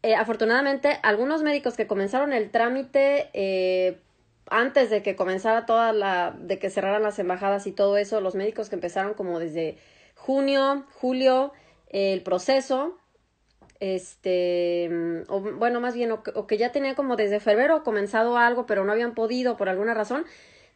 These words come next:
pudieron llegar antes de que terminara el año, ¿no? Esa fue la, la ventaja, o sea, sí hubo médicos que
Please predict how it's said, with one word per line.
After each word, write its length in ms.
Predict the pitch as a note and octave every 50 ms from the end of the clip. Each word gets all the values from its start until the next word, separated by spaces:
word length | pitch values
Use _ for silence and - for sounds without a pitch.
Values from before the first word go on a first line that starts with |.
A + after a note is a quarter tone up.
| _ _
pudieron 420 | - A3+ A#3 A#3+ C4 C#4+ D#4 D#4+ D4
llegar 480 | C4 A#3+ A3 C4 B3+ B3 A3 G#3 - _ _ -
antes 320 | - G3+ A3+ A#3 A#3+ A#3
de 120 | A3 A3+ G#3
que 80 | G#3
terminara 460 | G3+ G#3 F#3+ F#3 F#3 F#3 F#3 F#3+ G3 G3
el 100 | F#3+ F#3
año, 220 | F3+ E3+ E3 E3
¿no? 140 | E3+ G3+ A3
Esa 220 | A3 G#3+ - B3+
fue 160 | - - A3
la, 280 | A3 G#3+ G#3+ G#3+ G3+ F#3+
la 180 | F3 F3+ F3+ F3
ventaja, 560 | F3 E3 D#3+ - A#3 B3 B3 D4 D4+ D#4 -
o 40 | G3
sea, 160 | - G3+ F#3
sí 200 | F#3+ - A3 A3+
hubo 240 | A3+ G#3+ A3+ A3+ A3
médicos 420 | G#3+ G#3 G#3 A3+ A3 - G3+ -
que 100 | - F#3